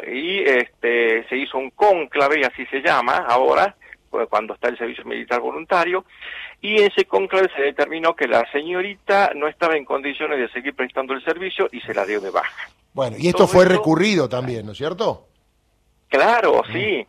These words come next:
Speaker 1: eso, eso se estableció, este, en el liceo, en el liceo dijeron directamente de que no, que estaba el cónclave bien efectuado. Ahora, cuando se dicta la sentencia, la sentencia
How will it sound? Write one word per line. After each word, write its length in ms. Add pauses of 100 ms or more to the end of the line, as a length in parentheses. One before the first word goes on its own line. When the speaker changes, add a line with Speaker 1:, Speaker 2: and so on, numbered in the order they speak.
Speaker 1:
eso, 400
eso 320
se 120
estableció, 880 (360)
este, 340
en 80
el 120
liceo, 320
en 60
el 60
liceo 500 (180)
dijeron 440
directamente 680
de 140
que 260
no, 240
que 160
estaba 520
el 140
cónclave 500
bien 180
efectuado. 480 (200)
Ahora, 440
cuando 520
se 140
dicta 320
la 160
sentencia, 680 (360)
la 160
sentencia 640